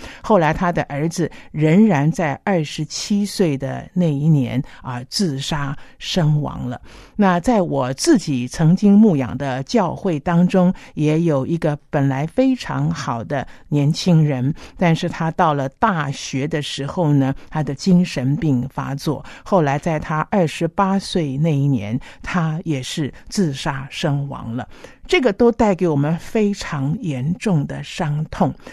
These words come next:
可是在这个时候，我们当然，弟-，弟兄姐妹们会想，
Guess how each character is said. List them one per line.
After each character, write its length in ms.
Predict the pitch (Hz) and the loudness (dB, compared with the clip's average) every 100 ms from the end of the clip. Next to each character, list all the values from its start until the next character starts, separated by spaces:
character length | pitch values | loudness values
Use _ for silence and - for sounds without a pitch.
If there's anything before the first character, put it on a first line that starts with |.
| - - | -20 -16
可 160 | - 240 | -2 -2
是 180 | - 339 | 0 0
在 200 | 349 339 | 0 2
这 160 | 392 | 0
个 100 | 294 | 0
时 220 | 220 214 | -2 -2
候， 260 | 202 240 175 - - | -2 -2 -2 -8 -2
我 120 | 170 | 2
们 120 | 170 202 | 2 2
当 220 | 302 302 | 2 4
然， 460 | 269 165 156 180 208 - - - | 4 2 2 2 2 -4 -20 -16
弟-， 120 | - - | -10 -2
弟 140 | 240 | 0
兄 180 | 220 233 | 4 4
姐 140 | 196 175 | 4 2
妹 140 | 190 | 2
们 260 | 185 175 214 | 2 2 2
会 220 | 285 220 | 0 -2
想， 360 | - 185 107 | -2 -4 -6